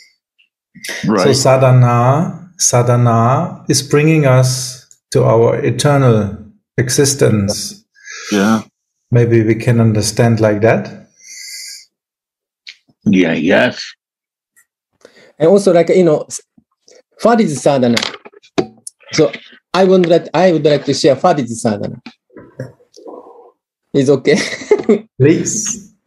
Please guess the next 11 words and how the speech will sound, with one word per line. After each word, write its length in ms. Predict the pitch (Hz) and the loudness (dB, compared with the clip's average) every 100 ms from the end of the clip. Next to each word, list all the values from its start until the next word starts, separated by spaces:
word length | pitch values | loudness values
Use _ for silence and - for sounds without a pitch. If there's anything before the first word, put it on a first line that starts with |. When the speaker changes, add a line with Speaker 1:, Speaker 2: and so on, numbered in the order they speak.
| _ _ - - _ _ | _ _ -14 -14 _ _
Speaker 3:
So, 440 | - 190 160 - _ _ _ _ | -2 0 0 -2 _ _ _ _
like 260 | 165 196 190 | 0 0 0
I 40 | |
say, 360 | 196 180 131 - - | 0 0 0 -8 -14
sadhana 600 | - 196 208 220 226 226 | -4 -2 0 2 2 2
means 400 | 202 196 190 143 113 104 _ _ _ _ _ _ _ _ _ 147 | 4 2 2 0 -4 -4 _ _ _ _ _ _ _ _ _ 2
Nityasiddha 840 | 175 190 - 254 240 254 226 233 | 2 2 0 0 2 0 0 0
is 180 | 185 165 | -2 0
doing 580 | 170 220 226 196 143 | 2 4 4 2 0
this 320 | 127 196 196 - | 0 -2 0 -2
activity. 680 | 139 - 151 120 120 95 | -4 -2 -2 -2 -6 -12